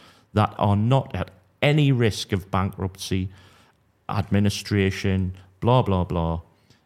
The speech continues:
is a mystery to me. But it, and that, that seems to me to have all, bear all the hallmark, hallmarks of a cartel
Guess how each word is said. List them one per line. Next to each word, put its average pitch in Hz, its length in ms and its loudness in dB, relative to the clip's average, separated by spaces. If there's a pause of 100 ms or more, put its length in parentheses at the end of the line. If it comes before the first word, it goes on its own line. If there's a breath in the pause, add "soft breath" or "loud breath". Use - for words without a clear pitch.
(100)
is 92 240 2
a 95 80 2
mystery 92 500 -2
to - 160 -4
me. 82 380 -2
But 90 160 0
it, - 160 -6
and 92 160 2
that, - 320 -2
that 113 200 0
seems 113 360 -2
to 98 100 -4
me 87 320 -2
to - 200 -4
have 90 200 -2
all, 95 200 0
bear 95 320 0
all 98 240 0
the 87 60 -4
hallmark, 90 500 -2
hallmarks 90 760 -2
of 92 120 -4
a 87 40 -4
cartel 92 680 -2